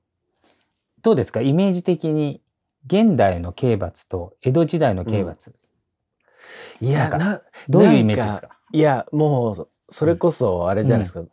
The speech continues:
Speaker 2: なんか、江戸時代の刑罰でもすぐ殺すみたいな。
Speaker 1: うん。イメージあります？
Speaker 2: うん、
Speaker 1: ちょっとなんか、
Speaker 2: すぐ死刑みたいな。
Speaker 1: 今よりも、なんかこう、きついみたいな。
Speaker 2: そうですね。あの、
Speaker 1: はい。
Speaker 2: ちょっと、あの、語弊なく言わせていただければ、
Speaker 1: うん。
Speaker 2: ポッ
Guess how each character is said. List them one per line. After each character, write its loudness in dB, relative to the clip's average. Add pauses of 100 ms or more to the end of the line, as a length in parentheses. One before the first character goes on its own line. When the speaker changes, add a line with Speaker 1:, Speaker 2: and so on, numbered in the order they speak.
Speaker 2:
な -4
ん -4
か、 -2
江 0
戸 2
時 0
代 2
の 0
刑 -2
罰 -8
で -4
も -6
す -6
ぐ -2
殺 -2
す -6
み -4
た -18
い -20
な。 -20
Speaker 1:
う -6
ん。 -2 (100)
イ 2
メ 4
ー 2
ジ 2
あ 4
り 0
ま 0
す？ -12
Speaker 2:
う 2
ん、 2
Speaker 1:
ち 2
ょ 6
っ 6
と 6
な 4
ん -4
か、 0
Speaker 2:
す -
ぐ 4
死 4
刑 4
み 6
た 6
い 6
な。 6
Speaker 1:
今 4
よ -
り 2
も、 0 (320)
な 0
ん -4
か -4
こ -4
う、 -10 (920)
き -12
つ 0
い 2
み -6
た -8
い -6
な。 -8
Speaker 2:
そ 2
う 2
で -4
す -6
ね。 0
あ 2
の、 2
Speaker 1:
は 0
い。 -4
Speaker 2:
ち 2
ょ 0
っ -2
と、 2 (720)
あ 0
の、 2
語 2
弊 4
な 0
く -4
言 0
わ -2
せ -12
て 2
い 0
た 0
だ -4
け -2
れ -2
ば、 -6
Speaker 1:
う -14
ん。 -14 (300)
Speaker 2:
ポ 2
ッ 0